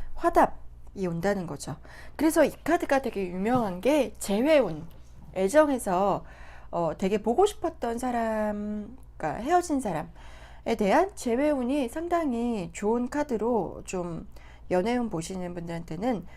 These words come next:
유명해요. 그리고 이 카드를 좀 보실 때 유념하셔야 될 게요. 내가 이 위치에 있는지, 이 위치에 있는지도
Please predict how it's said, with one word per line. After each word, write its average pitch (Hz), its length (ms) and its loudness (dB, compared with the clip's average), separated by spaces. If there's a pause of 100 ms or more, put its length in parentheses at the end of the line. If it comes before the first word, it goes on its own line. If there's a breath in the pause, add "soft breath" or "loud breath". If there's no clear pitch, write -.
(180 loud breath)
유명해요. 202 680 0 (280 loud breath)
그리고 302 360 4
이 190 180 0
카드를 285 400 2
좀 247 460 0
보실 202 260 -6
때 208 180 2
유념하셔야 269 540 2
될 170 180 -4
게요. 208 360 0 (320 soft breath)
내가 196 500 4 (260 loud breath)
이 226 160 2
위치에 311 440 4
있는지, 170 760 -2
이 202 160 -2
위치에 254 500 0
있는지도 190 720 -2